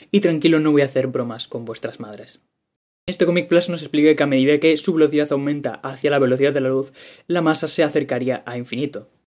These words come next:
Esta sería la fórmula física del incremento de masa o masa relativista, donde se nos dice que si la velocidad de un objeto fuese igual a la velocidad de la luz, estaríamos dividiendo entre cero y por tanto la masa nos daría infinito, así que Flash tendría razón.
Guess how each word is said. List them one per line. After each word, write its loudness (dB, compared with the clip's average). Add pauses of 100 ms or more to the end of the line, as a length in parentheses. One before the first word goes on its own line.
(400)
Esta 2
sería 6
la 4
fórmula 2
física -2
del 4
incremento 2
de 2
masa -2
o 2
masa -4
relativista, -4 (240)
donde 6
se 6
nos 4
dice 0
que 2
si 0
la 4
velocidad 4
de 2
un 2
objeto 0
fuese 0
igual 2
a 4
la 4
velocidad 2
de 2
la 2
luz, -2
estaríamos 0
dividiendo 0
entre -2
cero 0
y -2
por -4
tanto -2
la 0
masa -6
nos -8
daría -6
infinito, -2
así -4
que 2
Flash 0
tendría 4
razón. -8